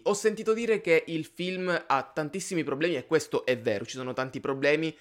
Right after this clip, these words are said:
Il primo è il tono molto indeciso, a volte sembra un film drammatico per alcuni personaggi, poi sembra un poliziesco e poi arriva appunto ad essere quello che mi aspettavo, un film demenziale, è l'unica cosa che volevo vedere da,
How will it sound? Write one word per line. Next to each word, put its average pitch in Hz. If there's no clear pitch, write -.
Il 190
primo 202
è 165
il 147
tono 151
molto 139
indeciso, 120
a 120
volte 139
sembra 143
un 135
film 151
drammatico 139
per 123
alcuni 135
personaggi, 135
poi 147
sembra 147
un 135
poliziesco 147
e 127
poi 131
arriva 127
appunto 131
ad 127
essere 135
quello 139
che 123
mi 123
aspettavo, 131
un 123
film 139
demenziale, 120
è 120
l'unica 120
cosa 135
che 120
volevo 120
vedere 120
da, 113